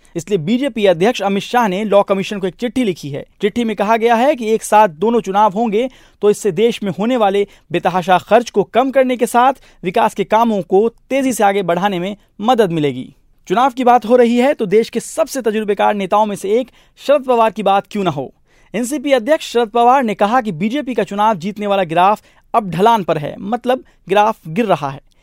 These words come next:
शरद पवार ने दो हज़ार उन्नीस के लोकसभा चुनाव के गणित से लेकर पॉलिटिकल केमिस्ट्री जैसे तमाम मुद्दों पर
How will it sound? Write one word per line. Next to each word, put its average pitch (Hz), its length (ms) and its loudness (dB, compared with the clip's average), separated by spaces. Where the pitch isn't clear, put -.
शरद 247 220 0
पवार 220 340 2
ने 208 140 -4
दो 202 100 2
हज़ार 196 260 2
उन्नीस 233 240 0
के 214 100 -2
लोकसभा 196 340 -2
चुनाव 202 380 0
के 175 100 -2
गणित 180 360 -4
से 208 80 0
लेकर 226 340 2
पॉलिटिकल 277 400 0
केमिस्ट्री 277 520 -2
जैसे 202 240 -2
तमाम 220 380 2
मुद्दों 208 300 2
पर 185 220 2